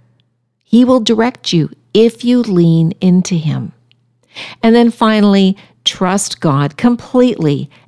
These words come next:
as you move closer to what needs to be done, even when things go wrong. He sees around the corner. He sees over the horizon to the other side of the earth. If you are willing, He will empower you.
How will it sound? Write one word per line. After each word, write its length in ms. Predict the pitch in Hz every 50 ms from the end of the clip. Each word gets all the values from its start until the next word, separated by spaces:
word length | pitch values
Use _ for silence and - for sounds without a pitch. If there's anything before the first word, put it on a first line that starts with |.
| -
as 200 | 202 202 180 175
you 120 | 185 185 170
move 580 | 165 156 151 151 165 185 208 226 240 240 240
closer 480 | - - - 254 254 262 254 - 180 160
to 140 | - - 185
what 180 | 170 170 -
needs 300 | 185 220 233 226 - -
to 100 | - 185
be 160 | 180 190 190
done, 580 | 175 - 185 175 202 220 208 170 - - 165 - _ _ _ _ _ _ -
even 340 | - 254 277 277 311 302 302
when 180 | 302 311 311 302
things 360 | - - 285 285 285 269 -
go 240 | - 269 277 269 247
wrong. 500 | 233 247 254 262 262 208 160 - 151 - _ _ _ _ _ _ _ _ _ _
He 300 | _ - 254 302 392 -
sees 560 | - - - - - 143 139 135 139 139 -
around 400 | 151 131 151 151 156 165 175 190
the 80 | 214
corner. 640 | 202 - - - 247 262 277 285 302 330 392 466 480 _ _ _ _ _ _ _ _ _ _ _
He 160 | _ - - 427
sees 340 | - - 214 185 180 165
over 240 | 202 214 226 233 262
the 140 | 262 294 269
horizon 720 | - 311 302 302 320 359 381 349 - - 165 156 170 170 - - - -
to 100 | - 339
the 200 | 311 339 311 -
other 280 | - 277 277 285 277 277
side 360 | - - - 269 269 277 269
of 80 | 269 262
the 180 | 269 254 - -
earth. 480 | 208 220 226 214 - 160 - - - - _ _ _ _ _ _ _ _ _ _ _ -
If 260 | - 180 175 170 -
you 260 | 185 180 196 226 247 -
are 200 | - 233 247 247
willing, 640 | 220 214 220 220 208 190 160 139 135 139 139 143 _ - _ _ _ _
He 200 | - - 143 143
will 220 | 147 156 160 185
empower 560 | 202 208 202 202 - 196 185 170 160 147 143
you. 240 | 131 107 - - -